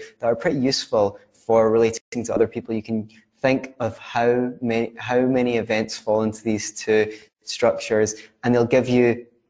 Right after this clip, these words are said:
the waypoints along the way when you try and tell the events of your life to fit them into. Um, we all have events and periods of our life that fit into these structures. They're universal to the human condition.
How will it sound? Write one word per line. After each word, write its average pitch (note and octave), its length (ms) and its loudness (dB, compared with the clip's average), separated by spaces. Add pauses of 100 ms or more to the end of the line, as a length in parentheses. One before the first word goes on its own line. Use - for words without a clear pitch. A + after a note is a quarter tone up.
(100)
the A#2+ 200 4
waypoints B2+ 720 0
along A#2+ 180 0
the A2 80 0
way A#2+ 180 0
when A#2 120 -2
you A2+ 80 -4
try A2 220 -6
and A2 120 -6
tell A#2 400 -2
the A#2+ 160 -2
events A2 400 -4
of G#2+ 80 -10
your A2+ 100 -2
life G#2 480 -4
to - 80 -20
fit - 220 -8
them A2 140 -2
into. G#2+ 400 -4 (880)
Um, A2+ 580 0 (140)
we C3+ 160 4
all C#3+ 220 6
have C#3 200 0
events A2+ 380 0
and G#2+ 80 -6
periods A2 320 -2
of G2+ 100 -10
our G#2+ 80 0
life G2+ 200 0
that - 200 -12
fit G#2 220 -4
into G2+ 240 -10
these - 340 -8
structures. - 520 -4
They're A2 100 2
universal D#3 800 4 (220)
to - 80 -20 (100)
the A2 160 2
human A2 380 -4
condition. G#2+ 580 -4